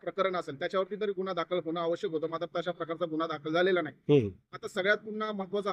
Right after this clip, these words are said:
Speaker 1: हाच विषय येतोय की तुम्ही कोणत्या अँगलने असं म्हणता की हे संमतीने झालंय?
Speaker 2: तो अँगल जेव्हा प्रकरण चालेल, चार्जशीट येईल, त्यावेळेस बरेच पुरावे येतील,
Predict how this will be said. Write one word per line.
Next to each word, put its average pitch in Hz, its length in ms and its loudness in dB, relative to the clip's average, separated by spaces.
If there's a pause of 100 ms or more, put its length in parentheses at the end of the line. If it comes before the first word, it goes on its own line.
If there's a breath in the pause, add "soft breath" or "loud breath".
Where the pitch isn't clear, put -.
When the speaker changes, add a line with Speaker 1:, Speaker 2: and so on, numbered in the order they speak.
Speaker 1:
हाच 196 180 0
विषय 196 240 2
येतोय 180 280 4 (600)
की 226 300 2 (1200)
तुम्ही 233 240 2
कोणत्या 220 480 6
अँगलने 233 320 2
असं 220 200 -2
म्हणता 202 240 -2
की 202 80 0
हे 214 80 8
संमतीने 190 440 0
झालंय? 147 240 -4 (1800)
Speaker 2:
तो 185 60 12
अँगल 190 440 12
जेव्हा 190 280 12
प्रकरण 202 440 12
चालेल, 160 400 12 (200)
चार्जशीट 165 320 12
येईल, 156 200 12
त्यावेळेस 160 260 12
बरेच 165 280 12
पुरावे 147 300 12
येतील, 98 260 8